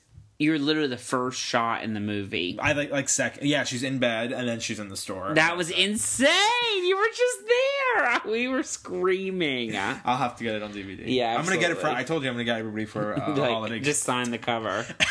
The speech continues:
Speaker 2: <laughs>
Speaker 1: Starring Adrian Gomez.
Speaker 2: Exactly.
Speaker 1: So it's basically about Susan Sarandon who hovers over her daughter,
Speaker 2: Yeah,
Speaker 1: who's,
Speaker 2: a
Speaker 1: like,
Speaker 2: little
Speaker 1: in
Speaker 2: too
Speaker 1: her
Speaker 2: much.
Speaker 1: thirties.
Speaker 2: Exactly.
Speaker 1: And it's a lot about loss and, like,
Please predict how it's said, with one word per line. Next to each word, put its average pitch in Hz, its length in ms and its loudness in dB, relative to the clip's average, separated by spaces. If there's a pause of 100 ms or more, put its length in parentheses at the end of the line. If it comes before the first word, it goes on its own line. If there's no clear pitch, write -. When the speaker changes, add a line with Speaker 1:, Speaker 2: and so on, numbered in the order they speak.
Speaker 2:
<laughs> - 320 -12
Speaker 1:
Starring 120 460 0
Adrian 113 340 -2
Gomez. 110 400 -4
Speaker 2:
Exactly. 107 500 -2
Speaker 1:
So 190 80 4
it's 190 120 0
basically 285 260 0
about 208 280 2
Susan 208 220 -4
Sarandon 170 400 0
who 151 140 0
hovers 143 460 0
over 131 260 0
her 123 100 0
daughter, 98 500 -4
Speaker 2:
Yeah, 117 140 0
Speaker 1:
who's, 143 120 2
Speaker 2:
a 127 40 -2
Speaker 1:
like, 135 100 2
Speaker 2:
little 139 100 -2
Speaker 1:
in 139 60 0
Speaker 2:
too 139 60 -2
Speaker 1:
her 139 80 0
Speaker 2:
much. 127 100 -6
Speaker 1:
thirties. 104 540 -2
Speaker 2:
Exactly. 98 520 -6 (260)
Speaker 1:
And 170 160 4
it's 180 240 -4
a 180 120 2
lot 202 340 2
about 180 420 0
loss 147 680 0
and, 135 140 0
like, 120 420 -2